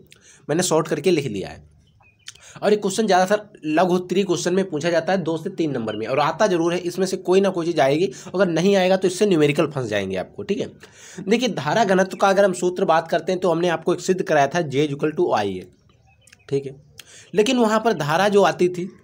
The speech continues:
धारा दर-, घनत्व को हम J से डिनोट करते थे, वहाँ पर जब हम आई निकालते तो एक सूत्र आया था लास्ट में, सबसे ध्यान कीजिए,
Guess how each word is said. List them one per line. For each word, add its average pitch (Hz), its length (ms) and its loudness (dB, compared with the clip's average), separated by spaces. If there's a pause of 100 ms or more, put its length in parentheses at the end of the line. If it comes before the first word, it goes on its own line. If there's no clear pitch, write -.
(1000)
धारा 165 360 2
दर-, 170 200 2
घनत्व 185 320 0
को 214 100 4
हम 180 80 4
J 160 140 2
से 196 120 0
डिनोट 170 280 0
करते 156 280 -4
थे, 160 100 -12 (600)
वहाँ 196 220 4
पर 226 100 0
जब 226 140 4
हम 208 180 -2
आई 190 200 4
निकालते 196 400 2
तो 196 120 2
एक 196 140 2
सूत्र 196 280 0
आया 165 200 4
था 170 160 -2 (300)
लास्ट 160 400 4
में, 302 100 4
सबसे 190 380 4 (180)
ध्यान 156 240 2
कीजिए, 180 340 2